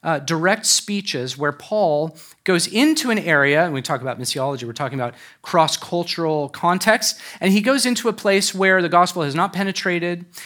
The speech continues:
and where they might even operate, like in Lystra, by a different dialect. And he goes to proclaim the gospel, and we see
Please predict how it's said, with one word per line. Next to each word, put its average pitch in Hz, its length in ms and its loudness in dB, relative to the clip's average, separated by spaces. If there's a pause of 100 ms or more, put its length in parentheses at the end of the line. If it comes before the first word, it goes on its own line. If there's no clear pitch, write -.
(140)
and 170 180 2
where 175 140 6
they 170 100 6
might 180 220 4
even 208 180 0
operate, 185 540 2
like 143 180 -2
in 143 140 -2
Lystra, 156 500 0
by 143 300 0
a 139 200 -4
different 135 320 -6
dialect. 165 760 2 (320)
And 165 200 0
he 170 120 0
goes 220 360 0
to 175 100 -10
proclaim 196 640 -4
the 170 80 -4
gospel, 135 600 0
and 151 180 -6
we 156 100 0
see 185 460 0